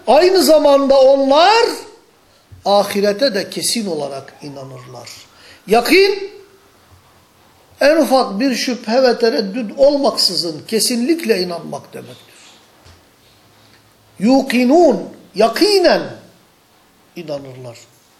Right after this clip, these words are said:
Türkçe'de bazen yakınen yazarlar. Yakınlıkla alakası yok bu kelimenin Türkçe'ye girmiş olan şekliyle. Yakîndir. Yani üzerine i koyacaksın, i koyacaksın,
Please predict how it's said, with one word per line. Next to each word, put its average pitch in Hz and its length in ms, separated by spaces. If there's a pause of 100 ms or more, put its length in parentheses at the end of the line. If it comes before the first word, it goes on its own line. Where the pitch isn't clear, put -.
(2000)
Türkçe'de 180 480
bazen 180 320
yakınen 175 520
yazarlar. 135 560 (680)
Yakınlıkla 175 580
alakası 147 520
yok - 400
bu 139 160
kelimenin 80 460 (320)
Türkçe'ye 147 360
girmiş 147 420
olan 147 220
şekliyle. 73 540 (420)
Yakîndir. 170 760 (440)
Yani 170 420
üzerine 165 520
i 220 180
koyacaksın, 160 800
i 202 180
koyacaksın, 175 800